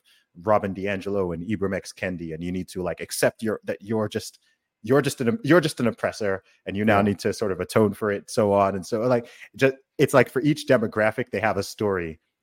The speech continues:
Speaker 1: that they've sold, and I think more and more people are just like, "You know what? This isn't helpful. This is not helping anyone.
Speaker 2: Mm-mm.
Speaker 1: Things are not actually getting better. Things, things are not."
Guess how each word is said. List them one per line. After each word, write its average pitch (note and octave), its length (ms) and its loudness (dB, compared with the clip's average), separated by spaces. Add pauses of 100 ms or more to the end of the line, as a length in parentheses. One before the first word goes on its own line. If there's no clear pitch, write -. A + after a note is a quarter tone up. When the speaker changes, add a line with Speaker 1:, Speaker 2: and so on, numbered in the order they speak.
(180)
Speaker 1:
that G2+ 120 -8
they've F#2 160 -4
sold, F#2 400 -2
and G#2 140 -6
I G2+ 60 -4
think G#2+ 300 -6
more A2 280 -2
and G#2 80 -4
more G2+ 160 -2
people G2+ 260 -6
are F#2+ 40 -4
just F#2+ 140 -12
like, - 140 -14
"You D#3 60 -8
know F#3 100 -2
what? E3 220 2 (680)
This C3 120 -8
isn't D#3 220 -8
helpful. G#2 460 -6 (180)
This A2 100 -10
is C#3 100 -6
not C3 200 -2
helping G#2 320 -2
anyone. F2+ 520 -4
Speaker 2:
Mm-mm. G2+ 340 -12
Speaker 1:
Things B2+ 220 -2
are C3 60 -2
not A#2+ 260 0
actually G2+ 760 -4 (640)
getting G2+ 380 0
better. F#2 300 -2
Things, B2 320 -2
things C3 220 0
are C3+ 80 2
not." B2+ 220 0